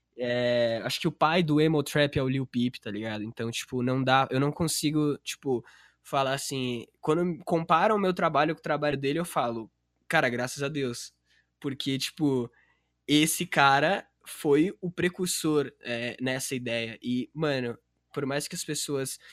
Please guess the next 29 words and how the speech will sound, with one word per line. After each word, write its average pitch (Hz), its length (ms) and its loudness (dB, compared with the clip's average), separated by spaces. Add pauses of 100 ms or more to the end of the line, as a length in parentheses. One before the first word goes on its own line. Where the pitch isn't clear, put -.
(260)
não 131 180 -2
considerem 143 680 0
ou 139 80 0
não 147 160 0
entendam 160 500 -2
ainda, 170 480 -2
esse 160 240 -4
cara 156 240 -4
mudou 156 260 -4
o - 40 -2
mundo, 156 400 -4
tá - 100 -20
ligado? 110 380 -10 (260)
Ele 135 160 0
mudou 151 340 2
a 156 40 -2
forma 135 360 -2
com 143 80 -16
que 139 100 -8
a 135 40 -4
gente 131 220 -6
faz 131 260 -8
música, 127 420 -8
sacas? 117 420 -10
Tipo, - 360 -12 (420)
isso 127 200 -4
é 139 40 0
um 139 40 -4
fato, 131 480 -2